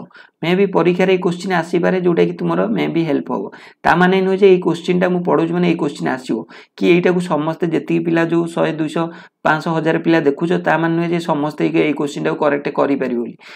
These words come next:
ଉଁ, ତମେ କରିବା କି ଦରକାର, କିନ୍ତୁ ଶୁଣିଥ। ଓକେ, ସୁମନ୍ତ କାଠପାଲିଆ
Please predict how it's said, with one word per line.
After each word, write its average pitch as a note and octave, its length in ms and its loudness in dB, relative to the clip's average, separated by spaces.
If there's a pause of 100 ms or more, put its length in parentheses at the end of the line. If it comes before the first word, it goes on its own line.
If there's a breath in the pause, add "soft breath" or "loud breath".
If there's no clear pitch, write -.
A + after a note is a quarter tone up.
(160 loud breath)
ଉଁ, B2+ 220 -6
ତମେ D3 220 -2
କରିବା E3 360 2
କି F3+ 120 -2
ଦରକାର, F3+ 420 -2
କିନ୍ତୁ F3+ 220 -2
ଶୁଣିଥ। F3 400 0 (120)
ଓକେ, D#3+ 240 -2 (400 loud breath)
ସୁମନ୍ତ E3 560 -2
କାଠପାଲିଆ C3 600 -2